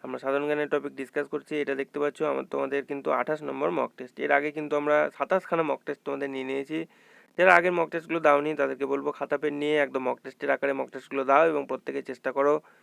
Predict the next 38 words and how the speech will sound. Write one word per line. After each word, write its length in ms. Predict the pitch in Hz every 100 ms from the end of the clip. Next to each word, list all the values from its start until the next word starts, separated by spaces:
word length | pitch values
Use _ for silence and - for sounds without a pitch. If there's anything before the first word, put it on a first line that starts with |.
| _ _ _ _
আঠেরো 300 | 139 139 160
থেকে 180 | 160 170
কুড়ি 220 | 156 160
প্লাসের 300 | 151 151 151
ওপরে 240 | 139 139 143
স্কোর 220 | - 131
করার। 240 | 123 131 123
তোমরা 240 | 147 160
সকলেই 400 | - 135 147 160
জানো 260 | 151 147 160
যে 100 | 156
নতুন 280 | 131 139
করে 160 | 139 143
বলার 300 | 131 135 135
কিছু 180 | 127 147
নেই, 120 | 151
প্রত্যেকটা 460 | 147 143 143 131 135
ক্লাসে 380 | 123 123 147
আমি 120 | 151 156
বলি 320 | 151 156 165 _ _ - _ _
তোমাদের 220 | 185 185
সাধারণ 280 | 175 151 147
জ্ঞান 180 | 151 147
টপিকটা 320 | 143 135 143
থেকে 160 | 139 139
কুড়ি 240 | - 147
নম্বর 300 | 147 143 139
আসে, 400 | 127 123 156 180 185
তো 80 | 135
মোটেও 380 | 131 127 151 147
এই 120 | 139
নাম্বারটা 360 | 135 131 127 131
কম 220 | 131 131
নয়। 200 | 139 160
ভালো 240 | 139 127
করে 180 | 131 139
প্রিপারেশন 480 | - 131 131 127 135
করো 260 | 139 185